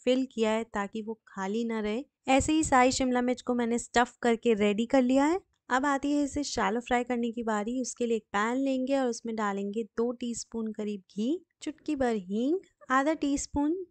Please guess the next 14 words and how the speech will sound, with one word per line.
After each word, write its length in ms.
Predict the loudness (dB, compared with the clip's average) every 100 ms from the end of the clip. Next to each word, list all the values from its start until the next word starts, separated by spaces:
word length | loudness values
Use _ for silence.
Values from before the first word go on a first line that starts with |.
| -12
जीरा। 420 | -6 -2 0 -2 -4 _ _
अब 180 | -2 -2
इस 180 | -2 -4
घी 260 | 0 2 2
को 180 | 0 0
ना 140 | 0
हम 220 | 0 -2 -4 -4
पूरे 260 | -2 0 0
पैन 460 | -4 -2 0 2 0
में 120 | 0
अच्छे 240 | -2 -6
से 160 | -4 -2
फैला 420 | -2 -2 2 2
लेंगे 360 | 2 2 0 -4